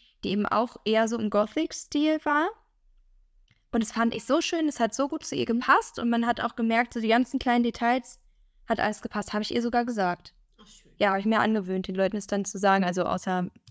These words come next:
Speaker 1: man denkt sich, ja, jetzt letztes Mal, aber, ähm, was ich aber sagen wollte, ist, dass du ja zum Beispiel mich dadurch eigentlich voll geprägt hast, weil ich das dann so schön fand bei dir und das auch wollte.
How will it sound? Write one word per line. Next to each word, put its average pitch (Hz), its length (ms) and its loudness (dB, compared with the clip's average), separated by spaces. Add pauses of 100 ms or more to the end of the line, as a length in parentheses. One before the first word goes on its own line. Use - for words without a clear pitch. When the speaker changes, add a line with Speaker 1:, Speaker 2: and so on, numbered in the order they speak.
(200)
Speaker 1:
man 180 200 -2
denkt 175 240 -6
sich, 196 80 -10
ja, 294 100 2
jetzt 185 420 -8 (160)
letztes 214 400 -6
Mal, 220 180 4
aber, 190 320 -2 (500)
ähm, 208 360 2
was 202 240 0
ich - 80 -4
aber 233 120 2
sagen 214 240 2
wollte, 262 160 2
ist, 262 160 -6
dass 220 160 -6
du 226 160 -4
ja 285 180 4
zum 302 200 -6
Beispiel 285 640 -2 (360)
mich 269 260 0
dadurch 240 420 0
eigentlich 190 300 -2
voll 196 200 0
geprägt 190 460 -4
hast, - 180 -4
weil 208 100 0
ich - 60 -8
das - 140 -8
dann 233 180 2
so 214 60 -2
schön 302 320 0
fand 202 260 -2
bei 196 120 -2
dir 202 100 -2
und 208 80 0
das - 140 -12
auch - 240 0
wollte. 180 440 -2